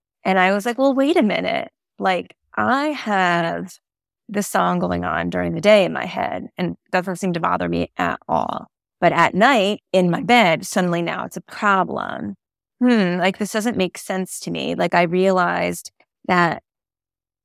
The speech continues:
like, my brain was actually doing the same thing, uh,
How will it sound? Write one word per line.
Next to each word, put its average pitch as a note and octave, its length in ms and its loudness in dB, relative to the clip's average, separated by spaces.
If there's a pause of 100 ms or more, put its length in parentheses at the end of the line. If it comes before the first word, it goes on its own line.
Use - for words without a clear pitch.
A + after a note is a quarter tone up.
(800)
like, G3+ 220 6
my G3+ 160 6
brain G#3+ 300 4
was F#3 160 2
actually F#3+ 380 2
doing F#3+ 280 4
the F#3+ 100 2
same G3 420 -4
thing, F#3 500 2 (120)
uh, E3+ 520 2